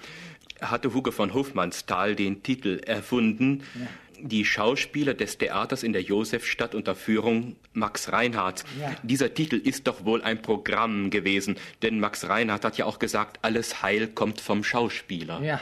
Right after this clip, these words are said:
Speaker 2: ja, ja, ja. Äh, Max Reinhardt hat ja auch damals, mh, wie das Theater also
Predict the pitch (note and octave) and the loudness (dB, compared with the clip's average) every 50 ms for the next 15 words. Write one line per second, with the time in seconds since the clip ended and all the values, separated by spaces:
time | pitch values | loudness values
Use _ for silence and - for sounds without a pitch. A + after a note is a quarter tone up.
0 | - - - C3 C3 B2 - - - C3 B2 A2 - - B2 A#2+ A2 - - - | -6 -8 -6 -6 -6 -6 -8 -10 -10 -10 -10 -10 -10 -10 -12 -12 -12 -14 -18 -20
1 | - - - F#2 F2 - - - D3+ D3+ C#3+ D3 E3 D#3+ D#3 D3 C3 C3 D3 D#3 | -20 -18 -18 -18 -18 -12 -8 -6 -4 -4 -4 -6 -6 -8 -8 -8 -4 -4 -2 -2
2 | - - - D#3 D#3+ F3 E3+ E3+ D3 E3 D3+ C#3 D3+ E3 D#3+ - D#3 D3+ C#3+ C#3+ | -2 0 0 0 0 0 0 0 -2 -2 -4 -4 -4 -4 -2 0 0 0 0 -2
3 | C#3 - - - D3 C#3 D3 D3 D3 D3 C3+ C3+ C#3+ C#3+ - - - - - - | -6 -8 -6 -4 -2 -2 -2 -2 -2 -2 -2 -2 -4 -4 -4 -6 -8 -10 -16 -20
4 | - - - - - - - - C3+ B2+ B2+ C3 C3+ D3 - B2 C3+ C3 A#2+ A#2 | -18 -18 -20 -20 -18 -14 -10 -8 -6 -6 -4 -4 -6 -4 -4 -2 -2 0 0 0
5 | - - - C3+ - C3+ C#3 C#3+ C3 - C3+ A#2 A2+ A2+ A#2+ A#2+ G#2 | -2 -2 -2 -4 -4 -2 -2 -4 -4 -4 -4 -4 -4 -4 -6 -8 -8